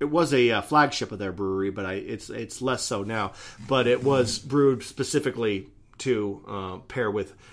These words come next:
barbecue or, or, or, or food. You know, it's, it's one of those. Um, uh, they knew that by itself, you could, I mean, you could drink a jalapeno pale by itself, but, uh, it really was brewed to,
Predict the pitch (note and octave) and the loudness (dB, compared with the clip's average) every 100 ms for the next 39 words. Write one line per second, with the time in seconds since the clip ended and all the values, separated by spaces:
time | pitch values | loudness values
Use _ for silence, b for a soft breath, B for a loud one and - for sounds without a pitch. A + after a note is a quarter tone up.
0 | B - B2 A2+ - A#2+ G#2+ G2+ F#2 F2 | B 0 0 0 -4 -2 0 0 -2 -6
1 | - G#2+ G2 F2+ F2+ - G#2+ G2 F2+ F#2 | -10 -6 -4 -4 -8 -10 -8 -6 -8 -10
2 | - - A2 G2+ A2+ F#2+ F#2+ G2 A2 F#2+ | -12 -8 -6 -4 -4 -2 -4 -4 -6 -8
3 | F#2+ - A#2 - A#2 G#2+ G2 - B B | -8 -10 -12 -6 -4 -4 -6 -10 B B
4 | B F#2+ F#2+ F#2 - _ - _ _ - | B -4 -4 -6 -16 _ -20 _ _ -20
5 | - B2 G2+ F2+ - - C#3 C3+ C3 C#3 | -10 -6 -6 -6 -12 -2 2 4 4 2
6 | B2 G#2+ G2+ _ _ _ D3+ A2+ D3 B2 | 2 -2 -4 _ _ _ -10 2 4 4
7 | - - D3+ F#2+ F#2 - - F#3+ F#3+ F#3 | -2 0 2 2 -4 -12 -8 -4 2 0
8 | - - F3 F#3+ - D3 C#3+ C#3 C3+ C#3+ | 0 -2 0 2 2 2 2 2 2 4
9 | B2+ A2+ C3 C3 A#2+ A#2 G2 - A2 A2 | 2 2 0 0 2 0 0 0 0 0
10 | A2 A2+ G#2 - B B B B B A#2+ | -4 -4 -4 -6 B B B B B -2
11 | A2+ D3 D3+ D3+ E3 D3 C#3 C#3 A#2+ - | 0 0 0 4 6 6 6 2 2 -6
12 | C3+ C#3+ C#3+ B2+ C3 G#2+ | 0 4 4 2 0 -2